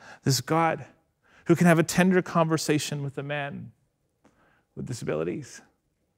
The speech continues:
This God who can, who can rewrite his ordinary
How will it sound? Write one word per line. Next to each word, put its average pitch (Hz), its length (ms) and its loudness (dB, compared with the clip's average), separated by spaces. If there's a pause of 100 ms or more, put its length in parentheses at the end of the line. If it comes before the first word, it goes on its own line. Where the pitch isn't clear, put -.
(760)
This 131 140 -6
God 156 340 0
who 151 140 0
can, 135 240 -4 (300)
who 160 140 6
can 151 200 4 (240)
rewrite 196 760 8
his - 240 6 (200)
ordinary 214 1300 8